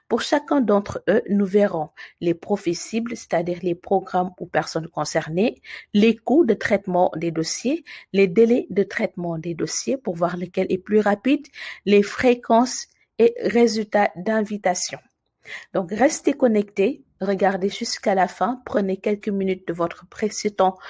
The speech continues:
pour regarder cette vidéo. Peut-être qu'une information vous permettra de faire le bon choix entre Arima et Entrée Express. Merci de vous abonner et d'activer la cloche pour recevoir,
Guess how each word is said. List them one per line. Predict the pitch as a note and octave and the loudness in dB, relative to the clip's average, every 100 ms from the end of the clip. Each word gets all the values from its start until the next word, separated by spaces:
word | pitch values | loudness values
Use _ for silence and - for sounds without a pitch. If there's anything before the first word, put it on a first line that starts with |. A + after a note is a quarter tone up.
| - - | -18 -14
pour | F3 | -4
regarder | F3+ E3+ E3+ E3 | -2 0 -2 -2
cette | E3+ E3 E3 | -6 -8 -8
vidéo. | F#3+ E3+ E3 G3 C4 | -10 -4 -2 -2 -2
Peut-être | G#3+ - G3+ - | -4 0 -2 -2
qu'une | - F3 E3 | -8 -6 -4
information | - F#3+ F#3 E3+ E3 E3 - G#3 G#3 - - | -4 -4 -4 -4 -6 -4 -2 -2 -2 -14 -10
vous | - | -2
permettra | G3 E3+ E3+ E3+ E3 - G3 | 2 2 0 -6 -6 -2 -2
de | F3 | 0
faire | E3 - F#3 F3 | -4 0 -2 0
le | F3 | -4
bon | D#3+ G#3+ | 0 2
choix | C#4+ - G#3+ C4+ - - - | 2 2 2 2 -2 -14 0
entre | G3+ F#3 - - | 0 0 -2 -2
Arima | G3+ G3 F3 F3 A3 _ | -2 -2 -2 -2 -4 _
et | F3 F#3 F3 | -4 -2 -2
Entrée | F3 - - | -4 -6 -10
Express. | E3 - - - - - _ - - _ | -10 -6 -6 -6 -10 -12 _ -20 -20 _
Merci | G#3+ G#3+ - B3+ | 0 0 0 -4
de | G#3 | -2
vous | F#3 F#3 G#3 | -2 0 0
abonner | G#3 G#3 F#3+ B3 | 2 2 2 -2
et | F#3 | -2
d'activer | F3 G3 - G3+ F#3+ | -2 -2 -2 -2 0
la | F3 | 0
cloche | E3 - F#3 - - | -2 0 0 -2 -12
pour | - - | -12 -6
recevoir, | G#3 - G#3+ G3+ G#3+ | -6 -4 -2 -2 -2